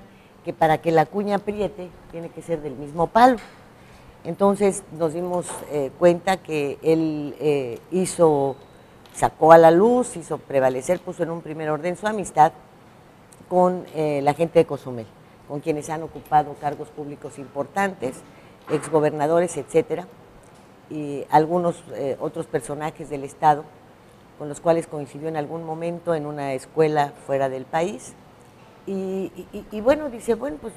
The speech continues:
lo siento, yo tuve muchos amigos que no, involucrados y con un calificativo muy especial". Entonces, la, la gente piensa, bueno, pues si este era amigo de ellos, ¿cuántas cosas no le sabe?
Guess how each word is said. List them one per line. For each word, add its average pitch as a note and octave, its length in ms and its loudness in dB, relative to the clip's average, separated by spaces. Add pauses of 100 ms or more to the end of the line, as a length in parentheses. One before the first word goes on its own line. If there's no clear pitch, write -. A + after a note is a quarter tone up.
lo G#3 140 2
siento, C4+ 360 -2
yo B3 140 0
tuve A#3+ 180 6
muchos A3 340 -2
amigos G3 420 -4
que E3 140 -4
no, F3 280 -6 (560)
involucrados E3 760 4
y D#3 40 -14
con D3+ 160 -12
un D#3 80 -14
calificativo D3+ 720 -12
muy D3+ 200 -14
especial". D3+ 460 -12 (500)
Entonces, A#3 380 0 (100)
la, G3 340 6
la F#3 180 4
gente A3 280 0
piensa, G#3+ 380 2
bueno, G#3+ 300 4 (560)
pues C#3 120 -6
si - 280 -6
este E3 220 -4
era F3+ 100 2
amigo D#3+ 260 -2
de C#3 120 -2
ellos, E3 200 -4
¿cuántas F3+ 340 2
cosas F3 280 0
no E3 100 2
le D3+ 140 2
sabe? F3 340 2